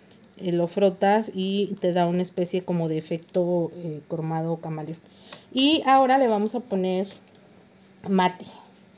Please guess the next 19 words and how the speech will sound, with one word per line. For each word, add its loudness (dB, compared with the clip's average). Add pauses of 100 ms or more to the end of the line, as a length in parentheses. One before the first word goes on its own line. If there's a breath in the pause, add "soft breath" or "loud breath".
(400 loud breath)
le 0
vamos 0
a 0
poner -2
y 0
también -2
vamos 0
a -6
probar 0
otro -4
producto -8
que -10
es -8
este -12 (680 loud breath)
de 2
Pandora. 4 (880 loud breath)
El -6
top 0
mate. 0